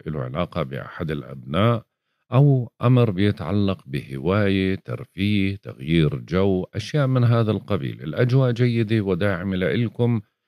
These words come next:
ولكن بدون ما تفرضوا سلطتكم وتتحكموا بالأحباب.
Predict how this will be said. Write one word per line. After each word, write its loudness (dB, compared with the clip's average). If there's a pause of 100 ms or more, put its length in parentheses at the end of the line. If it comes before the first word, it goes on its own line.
(220)
ولكن 2
بدون 2
ما 2
تفرضوا -2
سلطتكم -2 (120)
وتتحكموا -2
بالأحباب. -4